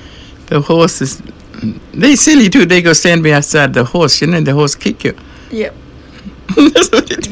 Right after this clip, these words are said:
Speaker 2: Yeah.
Speaker 1: That's what
Speaker 2: Oh.
Speaker 1: they did to one kid.
Speaker 2: You gotta be careful.
Speaker 1: And I said, "What are you crying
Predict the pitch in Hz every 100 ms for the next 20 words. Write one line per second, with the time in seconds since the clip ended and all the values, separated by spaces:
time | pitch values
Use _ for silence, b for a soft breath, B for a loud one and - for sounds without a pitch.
0 | 226 254 311 302 294 381 B B B B
1 | 311 285 277 269 247 277 240 180 180 180
2 | - 277 180 - B B B - - 165
3 | 269 262 240 220 262 320 220 254 B B
4 | B B 220 330 320 359 440 508 508 453
5 | - 523 523 494